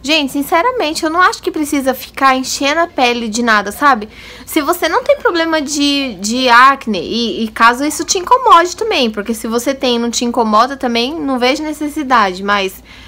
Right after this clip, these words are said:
eu não acho que a minha pele tenha problemas o suficiente, assim, pra eu ficar enchendo ela de produtos de camadas e de camadas. Eu não, eu não vejo necessidade nisso. Ah, eu gosto, assim,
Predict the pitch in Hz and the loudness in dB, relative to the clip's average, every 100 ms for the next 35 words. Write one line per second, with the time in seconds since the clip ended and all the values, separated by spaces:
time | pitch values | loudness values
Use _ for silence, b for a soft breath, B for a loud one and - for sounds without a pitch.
0 | B B B - 247 311 392 330 294 381 | B B B -2 2 4 4 2 2 0
1 | - 277 277 262 277 302 294 294 - 269 | -4 -2 0 0 0 0 -2 -2 -2 -2
2 | 269 269 330 302 285 320 285 285 285 262 | 0 2 0 -2 -4 -6 -6 -6 -2 -2
3 | 262 240 320 320 320 330 330 - 294 294 | -2 -4 0 -2 0 0 0 -4 -8 -6
4 | 320 311 381 330 269 247 269 - 269 262 | -2 0 2 2 0 -2 -6 -2 2 2
5 | 254 247 226 233 269 240 226 240 240 240 | 0 -4 -4 -4 -2 0 2 2 0 -4
6 | 226 254 269 254 233 190 185 214 262 294 | -4 -2 0 2 2 0 -2 -6 -4 -4
7 | 269 240 320 339 339 302 339 285 262 240 | -2 2 2 2 -2 -2 -2 -4 -8 -10
8 | 240 226 214 208 214 190 160 - 175 B | -4 0 0 0 -6 -6 -8 -10 -12 B
9 | B B B B - 220 226 226 226 - | B B B B -4 0 2 4 2 2
10 | 277 294 294 311 370 - 269 269 269 240 | 2 6 6 6 4 0 -2 0 0 0
11 | 220 | 0